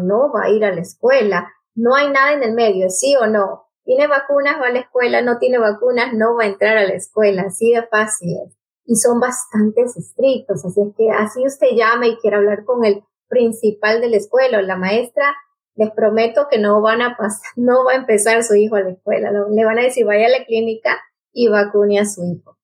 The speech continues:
Así es que es muy importante, como le digo, hacerlo ya. Eh, lo otro que estamos viendo o hemos visto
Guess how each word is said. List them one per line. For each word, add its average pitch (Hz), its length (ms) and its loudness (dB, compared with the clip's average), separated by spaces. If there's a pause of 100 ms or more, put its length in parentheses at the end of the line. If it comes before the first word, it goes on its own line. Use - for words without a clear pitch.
(240)
Así 202 260 0
es 196 100 0
que 226 80 2
es 240 60 2
muy 233 160 2
importante, 202 680 -2
como 220 180 -2
le 185 120 2
digo, 180 220 0
hacerlo 180 460 0 (100)
ya. 175 300 -4 (420)
Eh, 214 260 2
lo 233 200 2
otro 247 320 0
que 349 80 -8
estamos 247 480 -4
viendo 208 380 0
o 202 80 4
hemos 208 260 -4
visto 240 640 -2